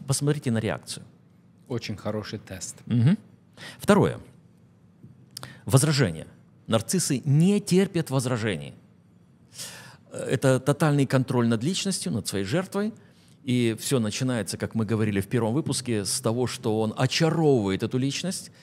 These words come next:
Speaker 1: Затем, когда она уже подчинена эмоционально, тогда, ну, пол-, полностью устанавливает тотальный контроль, где, где ты есть, где ты
Speaker 2: Диктатура,
Speaker 1: и так
Speaker 2: конечно.
Speaker 1: дальше. Да, да. Так вот,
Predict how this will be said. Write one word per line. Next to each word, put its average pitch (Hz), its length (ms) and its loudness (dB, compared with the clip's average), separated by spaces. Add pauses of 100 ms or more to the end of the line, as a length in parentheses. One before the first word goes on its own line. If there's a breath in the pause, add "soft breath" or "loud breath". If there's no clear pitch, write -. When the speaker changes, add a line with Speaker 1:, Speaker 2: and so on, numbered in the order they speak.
(180 loud breath)
Speaker 1:
Затем, 139 480 0
когда 127 240 0
она 123 140 0
уже 110 180 -2
подчинена 135 600 -2
эмоционально, 190 640 -2 (320 loud breath)
тогда, 170 320 -2
ну, 160 160 -2
пол-, 143 160 -4
полностью 139 400 -2
устанавливает 120 480 -4
тотальный 92 480 0
контроль, 175 560 -4 (100)
где, 110 160 -2
где 107 300 -4
ты 104 100 -6
есть, 147 260 0
где 101 100 -2
ты 87 120 0
Speaker 2:
Диктатура, 117 240 -4
Speaker 1:
и 87 60 -6
так - 100 0
Speaker 2:
конечно. - 300 -4
Speaker 1:
дальше. - 0 - (260)
Да, - 80 -8
да. - 20 -16 (920 loud breath)
Так 131 140 6
вот, 127 300 4